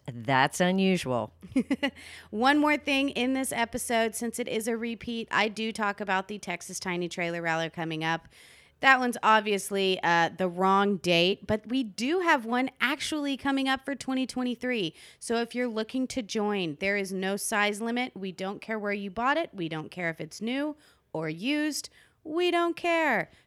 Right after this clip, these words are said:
Speaker 2: Come join us at the Texas Tiny Trailer Rally. It is April twenty-seventh to thirtieth. There are still spots left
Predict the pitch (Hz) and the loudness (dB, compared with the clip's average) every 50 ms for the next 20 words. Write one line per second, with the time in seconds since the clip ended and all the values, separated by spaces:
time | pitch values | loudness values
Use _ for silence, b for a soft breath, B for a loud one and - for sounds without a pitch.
0 | _ - 247 269 269 240 269 254 254 254 240 - 233 214 - 214 202 - 202 196 | _ -2 0 0 0 2 0 0 0 0 0 0 -2 -2 -2 -4 -4 -4 -4 -4
1 | - 208 196 - - 196 190 190 185 175 - 190 190 185 180 175 175 180 170 170 | -4 -8 -8 -4 -2 -2 -2 -2 -2 -2 -2 -2 -2 0 -2 -2 -2 0 0 0
2 | 175 180 175 175 B B B B B B B B B - 185 208 214 - - 190 | 0 0 -2 -4 B B B B B B B B B 0 0 0 2 2 2 2
3 | 190 185 170 160 - - 190 226 247 - 247 226 202 180 170 - - - 233 240 | 4 4 2 0 -2 -2 -2 -2 -2 -2 -2 -2 -2 -2 -6 -10 -8 -4 -4 -2
4 | 247 262 269 - - - 240 233 240 247 247 - - - 220 202 - - 190 202 | 0 -2 -2 -2 -2 -2 -2 0 0 -2 -4 -4 -6 -8 -8 -6 -4 -4 -4 -2
5 | 208 220 220 247 254 - - 196 196 202 185 190 196 196 - - - 190 190 208 | -2 -4 -4 -6 -6 -2 -2 -2 0 2 2 0 0 0 -2 -4 -2 -2 -2 0
6 | 226 - - - 233 226 233 226 - - 214 208 208 214 254 285 - - - | -2 -4 -4 -2 0 0 0 0 -4 -4 0 2 2 2 2 0 -4 -10 -20